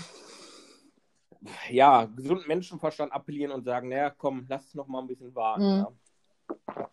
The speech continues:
Speaker 2: Ja. Aber du weißt, ne? Hier ist immer im Bett und, und so weiter.
Speaker 1: Ja.
Speaker 2: In diesem Sinne, einen schönen Abend.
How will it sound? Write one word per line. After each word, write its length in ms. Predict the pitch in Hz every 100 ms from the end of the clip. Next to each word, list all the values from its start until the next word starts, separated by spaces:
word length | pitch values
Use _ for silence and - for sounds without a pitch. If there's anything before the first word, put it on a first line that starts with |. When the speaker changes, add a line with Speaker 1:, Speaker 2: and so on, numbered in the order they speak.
| - _ _ _ _ _ - - _ -
Speaker 2:
Ja. 200 | 202 208 - - - _ - _ _ -
Aber 180 | - 233
du 80 | 254
weißt, 340 | 247 330 330
ne? 140 | 247 302 508 - -
Hier 160 | - 233
ist 80 | 240
immer 320 | 247 247 247 -
im 80 |
Bett 240 | 220 254 -
und, 380 | - 226 226 - _ - - -
und 80 | 214
so 80 | 165
weiter. 200 | - - _ _ _ _ _ _ _ _ _ -
Speaker 1:
Ja. 160 | 120 - - - - - - - -
Speaker 2:
In 140 | 302 440
diesem 280 | 415 381 359
Sinne, 300 | 294 381 339 523 622 _ _ _ _ _ - -
einen 140 | 254
schönen 180 | - 233
Abend. 440 | 196 277 466 -